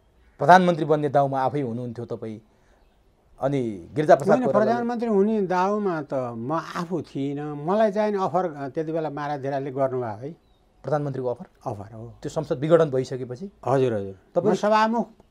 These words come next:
Speaker 2: पदमा कायमै थिएँ, हो कि?
Speaker 1: हजुर।
Speaker 2: महाराज धिराजले मलाई अफर गर्नुभयो, त्यो त सबैलाई थाहा छ।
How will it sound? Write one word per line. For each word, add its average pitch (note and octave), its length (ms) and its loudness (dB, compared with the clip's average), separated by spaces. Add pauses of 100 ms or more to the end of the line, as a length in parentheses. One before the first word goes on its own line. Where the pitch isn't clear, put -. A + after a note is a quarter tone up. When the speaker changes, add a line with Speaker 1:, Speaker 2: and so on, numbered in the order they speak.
(360)
Speaker 2:
पदमा F3+ 340 2
कायमै D#3+ 600 0
थिएँ, E3+ 640 -2 (720)
हो A2+ 60 -6
कि? D#3+ 340 -4
Speaker 1:
हजुर। G2 200 -14 (1040)
Speaker 2:
महाराज F3 280 -2
धिराजले G3 400 2
मलाई A#2 420 -4 (400)
अफर D3+ 260 -6
गर्नुभयो, C#3+ 600 -4
त्यो F3+ 140 -6
त F#3 60 -4
सबैलाई D#3+ 320 -6
थाहा G#2+ 220 -8
छ। - 140 -16